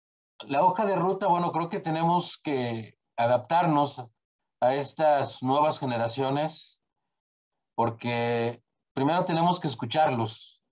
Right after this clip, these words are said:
y escuchar a los jóvenes es la clave para, para comprenderlos. Hay un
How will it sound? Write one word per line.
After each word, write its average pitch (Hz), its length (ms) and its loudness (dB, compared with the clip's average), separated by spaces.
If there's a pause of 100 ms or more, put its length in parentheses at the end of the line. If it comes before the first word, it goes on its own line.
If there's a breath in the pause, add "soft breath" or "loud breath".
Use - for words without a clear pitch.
(160)
y 117 60 -8
escuchar 127 400 -2
a 165 40 2
los 139 160 0
jóvenes 151 420 2
es 139 120 -4
la 143 160 -2
clave 135 320 0
para, 107 420 0 (380)
para 107 200 -2
comprenderlos. 107 920 -4 (1000)
Hay 147 200 2
un 160 760 0